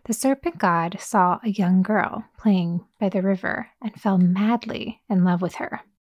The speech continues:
Unfortunately, as is quite common in these things, this young girl, oblivious to the dangers of being noticed by the serpent god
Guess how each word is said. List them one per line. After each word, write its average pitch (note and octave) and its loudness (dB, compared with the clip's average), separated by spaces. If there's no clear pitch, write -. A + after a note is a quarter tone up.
Unfortunately, G3+ 0
as A3+ -4
is A3+ -4
quite C4+ -6
common F#3+ 0
in F#3+ 4
these F#3 4
things, F#3+ -6
this A3+ 0
young C#4 2
girl, F3 0
oblivious G#3 2
to G3+ -2
the F#3+ -2
dangers F3 2
of G3 -4
being F#3+ 6
noticed F#3+ -2
by F#3 0
the F3+ -2
serpent F#3 -6
god - -4